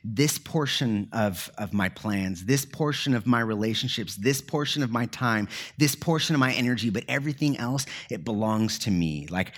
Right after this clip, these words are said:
I want you to stay in your lane, and I need you to bless me and keep me healthy and get out of my way, but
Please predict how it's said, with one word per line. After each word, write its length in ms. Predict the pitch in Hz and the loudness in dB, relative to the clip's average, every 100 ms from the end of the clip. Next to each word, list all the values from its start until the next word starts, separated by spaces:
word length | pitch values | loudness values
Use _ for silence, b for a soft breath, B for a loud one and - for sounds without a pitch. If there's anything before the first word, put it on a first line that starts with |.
| B | B
I 80 | 117 | -4
want 260 | 117 135 151 | 2 2 2
you 100 | 175 | 0
to 80 | 131 | 0
stay 500 | - - 147 143 156 | 0 0 2 2 2
in 220 | 147 131 | 4 4
your 280 | 123 135 139 | 4 4 2
lane, 400 | 131 131 135 139 | 2 4 4 2
and 120 | 107 | 2
I 60 | 107 | 4
need 220 | 127 127 | 4 4
you 80 | 120 | -2
to 60 | |
bless 460 | 87 101 123 147 - | -2 -2 -2 -2 0
me 200 | 151 147 | 4 4
and 100 | 113 | 2
keep 220 | - 135 | -2 0
me 120 | 139 | 0
healthy 440 | 123 143 135 147 120 | 2 -2 -2 0 2
and 140 | 98 | 2
get 120 | 113 | 0
out 140 | 135 147 | 0 2
of 60 | |
my 120 | 147 | 2
way, 280 | 131 135 143 | 2 2 2
but 180 | 123 | 0